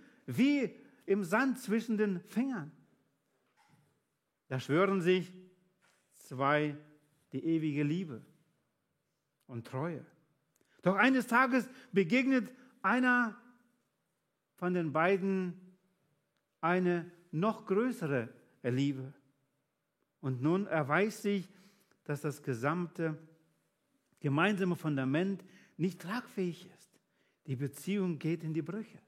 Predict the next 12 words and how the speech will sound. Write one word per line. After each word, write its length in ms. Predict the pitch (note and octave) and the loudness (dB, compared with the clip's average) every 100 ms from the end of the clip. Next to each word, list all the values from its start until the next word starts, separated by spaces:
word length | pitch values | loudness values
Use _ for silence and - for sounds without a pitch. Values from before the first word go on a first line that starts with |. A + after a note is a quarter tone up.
| _ _ _ _ _ _ _ _ _ _ _ _ _ _ _ _ _ _ _ | _ _ _ _ _ _ _ _ _ _ _ _ _ _ _ _ _ _ _
Und 80 | C#3+ | -2
so 100 | C#3+ | 0
könnte 280 | G#3 B3 B3+ | 4 4 4
man 220 | A#3+ A#3 | 4 4
weiter 260 | F#3+ B3+ B3+ | 4 4 4
erzählen 640 | A#3 - A#3 B3+ B3 A3+ - - - | 2 2 0 2 2 0 -6 -12 0
von 180 | G3+ | 0
unterschiedlichen 800 | - C4 B3+ A3 A#3 A3 A3 G3+ | 2 0 2 0 -2 -2 0 2
Lebenskrisen, 1080 | F3+ G#3+ B3+ A3+ - - F#3+ B3 A#3+ A#3+ A3+ - - - | 2 2 2 0 -4 -4 0 2 2 2 0 -6 -20 -8
von 260 | - E3+ | -2 -2
Kindern, 580 | - A#3 B3 A#3+ A#3 G#3+ - - - _ _ | 0 0 2 2 2 0 -4 -18 -20 _ _
deren 600 | C#3 C#3+ F3 D#3+ D#3+ C#3+ | -4 2 2 2 0 -2